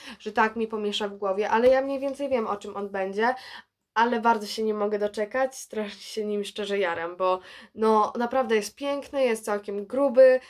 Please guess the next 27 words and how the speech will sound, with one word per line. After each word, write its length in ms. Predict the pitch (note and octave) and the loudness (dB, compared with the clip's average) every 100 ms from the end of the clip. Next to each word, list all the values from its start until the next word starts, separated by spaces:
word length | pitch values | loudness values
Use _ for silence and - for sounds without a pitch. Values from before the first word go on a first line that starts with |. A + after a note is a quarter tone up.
| - _ | -20 _
więc 380 | A3 G#3+ G#3 G#3 | -2 -2 -2 -6
będzie 320 | G#3+ A#3 A3 | -4 -4 -4
na 140 | G#3+ G#3 | -6 -4
długo. 580 | C4+ B3 A3+ A3 A3 - _ _ - - | -2 0 0 0 0 -8 _ _ -20 -8
I 540 | A3+ G#3+ G#3 G3 A3 | -4 -4 -6 -10 -8
tak, 200 | - - - A3 | -8 -8 -10 -6
i 60 | |
bardzo 280 | G#3+ A3+ G#3 | 0 0 -2
się 160 | - - | -6 -2
cieszę, 280 | C4+ C4 | -2 0
nie 120 | A#3 G#3+ | 0 0
mogę 240 | G#3 G#3 | -2 -4
się 200 | - G3 | -4 -4
po 100 | G3+ | -4
prostu, 360 | G#3 G3 - G3+ | -6 -6 -6 -8
naprawdę, 560 | G3 A3 A#3+ G#3+ G#3+ | -4 2 2 2 0
naprawdę 440 | G3 G3 G3+ G3 F#3+ | -2 -2 -4 -4 -4
nie 100 | F3+ | -2
mogę 180 | F3+ | -4
się 140 | F3+ F3+ | -6 -10
doczekać. 580 | F3+ D#3+ - - - _ _ | -10 -10 -14 -16 -18 _ _
Tą 140 | C#4 A3+ | -2 -2
książką 520 | D4+ D#4 - C4 B3+ - - - D4 | -2 -4 0 2 2 0 -20 -12 -8
jest 160 | D#4 | -2
to 100 | C4+ | -2
książka, 440 | - B3+ B3 A#3 A3+ | -2 -4 -4 -8 -8
która 460 | - A#3+ G#3+ G#3+ | -6 -2 2 0